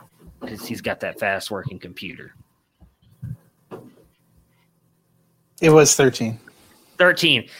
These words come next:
Speaker 1: So the other thing you'll say about that, I don't know if you have his career stats up, but I'm pretty sure you can back me up on
Speaker 2: Yes,
Speaker 1: this then.
Speaker 2: um, that was much high. Uh, he had twelve as a rookie,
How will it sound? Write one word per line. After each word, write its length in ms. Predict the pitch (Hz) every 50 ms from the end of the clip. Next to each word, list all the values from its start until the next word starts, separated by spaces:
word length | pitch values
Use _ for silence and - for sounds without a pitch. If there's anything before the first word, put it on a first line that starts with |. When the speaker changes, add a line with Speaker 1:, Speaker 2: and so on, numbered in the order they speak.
| - - -
Speaker 1:
So 260 | - - 214 208 190
the 160 | 170 175 185
other 180 | 220 247 247 196
thing 260 | - 185 175 160 151
you'll 100 | 147 147
say 120 | - 165
about 120 | 151 143 156
that, 120 | 151 151
I 60 | 156 180
don't 0 |
know 140 | 185 165 180
if 40 | 180
you 60 | 170
have 100 | 165 151
his 160 | 156 147 139
career 260 | - - 160 175 175
stats 340 | 160 - - 143 135 135 - 147
up, 80 | 131
but 80 | 113 139
I'm 100 | 139 139
pretty 200 | - 175 160 160
sure 180 | 139 - 151 135
you 160 | 131 131 127
can 140 | 127 127 123
back 320 | 135 131 - 131 127 -
me 100 | 135 131
up 120 | 127 123 135
on 80 | 123
Speaker 2:
Yes, 240 | 156 170 160 147 -
Speaker 1:
this 160 | - 120 117
then. 120 | - 165 175
Speaker 2:
um, 460 | 170 165 160 151 143 139 139 135 131 -
that 160 | 147 147 160
was 200 | 151 156 151 -
much 240 | 151 151 156 - -
high. 240 | 151 143 135 143 -
Uh, 80 | - 147
he 360 | 147 147 139 143 180 185 180
had 340 | 170 160 170 160 156 135 -
twelve 360 | - - 160 160 170 175 175
as 160 | 185 175 160
a 40 | 156
rookie, 580 | 143 143 139 135 - - 131 127 127 123 123